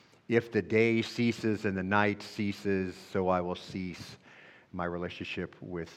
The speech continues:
the one I've chosen." And, and it's so important for us to remember that we're in because she has been temporarily grafted out. And someday she's gonna be the most important thing. When the church is raptured, she will move into the forefront. And so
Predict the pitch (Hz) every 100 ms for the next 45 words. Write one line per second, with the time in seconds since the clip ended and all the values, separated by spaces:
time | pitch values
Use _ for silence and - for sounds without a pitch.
0 | - 82 87 85 82 - 95 87 92 87
1 | 87 95 113 101 98 - 123 110 - 120
2 | 113 98 - 101 - 92 95 98 87 85
3 | 85 82 - - - - 92 110 120 113
4 | 123 117 98 90 85 - 90 - - 95
5 | 87 92 82 95 92 87 85 82 87 82
6 | - 82 78 69 - _ - - - -
7 | - 95 - 139 113 98 92 - 101 110
8 | 95 90 95 87 87 95 - 92 - 98
9 | 95 110 107 85 82 82 - 98 - 90
10 | - - - - - - - 95 110 -
11 | 107 - 98 85 90 98 98 95 85 82
12 | 98 95 87 78 - - 87 85 - 87
13 | 87 85